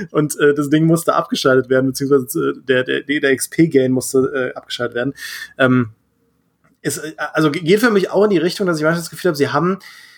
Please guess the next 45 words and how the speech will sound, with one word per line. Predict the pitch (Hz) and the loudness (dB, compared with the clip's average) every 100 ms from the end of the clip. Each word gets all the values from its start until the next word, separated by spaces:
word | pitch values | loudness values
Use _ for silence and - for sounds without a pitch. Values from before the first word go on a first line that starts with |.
| _ | _
vielleicht, | - 143 175 190 | 0 2 2 2
weil | 180 165 | 0 0
ihnen | 165 | 0
die | 160 | -2
Zeit | 156 139 147 | -2 0 0
gefehlt | 139 - 147 143 | -2 0 2 2
hat, | 147 | -2
vielleicht, | 127 127 147 - | 0 2 2 2
weil, | 156 147 147 151 | 4 6 4 2
ähm, | 135 139 139 | 2 0 0
jetzt | 135 135 | 0 0
natürlich | 143 135 139 | -2 -4 -4
durch | 143 | -2
die | 139 | -4
Pandemie | 127 131 131 131 | -2 2 4 4
auch | 135 | 2
bestimmte | - - 123 120 | -2 -8 -8 0
Dinge | 131 139 | 2 4
einfach | 131 - | 2 -2
sehr | - 131 | 0 0
schwieriger | - 139 135 | 2 4 4
geworden, | 127 123 123 127 123 120 | 2 0 -2 -2 -6 -6
sehr | 127 127 | -4 -4
viel | 123 | -4
schwieriger | - 135 127 | -2 0 0
geworden | 120 123 123 | -2 -2 0
sind, | 131 - - - - | -2 -4 -14 -18 -8
dass | 127 | -2
sie | 127 | 2
da | 135 | 2
einfach | 127 147 175 160 | 2 2 2 0
hinten | 147 156 | 2 2
raus | 135 131 | 2 2
nicht | 139 | -2
genug | - 139 131 | 0 0 0
Zeit | 131 127 131 | 0 0 0
hatten, | 127 127 | -2 -2
diese | 117 | 0
Dinge | 120 127 131 | 2 2 0
ordentlich | 123 123 - | -2 -4 -6
zu | - | -8
testen | 131 123 123 | -8 -8 -6
oder | 117 | -8
zu | - | -8
durchdenken. | 117 117 - 117 127 110 | -10 -8 -8 -8 -10 -14